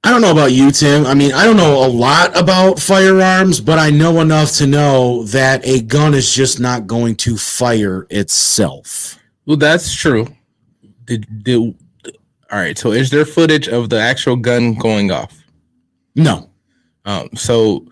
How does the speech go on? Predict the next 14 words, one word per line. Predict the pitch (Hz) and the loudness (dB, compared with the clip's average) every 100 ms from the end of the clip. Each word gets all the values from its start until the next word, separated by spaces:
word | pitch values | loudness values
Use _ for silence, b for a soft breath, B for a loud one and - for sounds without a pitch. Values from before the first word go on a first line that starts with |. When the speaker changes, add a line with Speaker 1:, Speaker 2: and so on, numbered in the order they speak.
| b b b b b | b b b b b
Speaker 1:
I | 196 | 0
don't | 254 | 2
think | 285 262 | 2 4
they | |
were | 226 180 | 4 2
filming | - 254 214 110 | 2 2 2 0
at | |
the | 87 | -2
time. | 95 104 78 78 B B B B | -4 -4 -6 -12 B B B B
I | 151 | 0
think | 156 185 | 2 2
he | - | 4
had | 180 | 4
Speaker 2:
Oh. | 151 | 4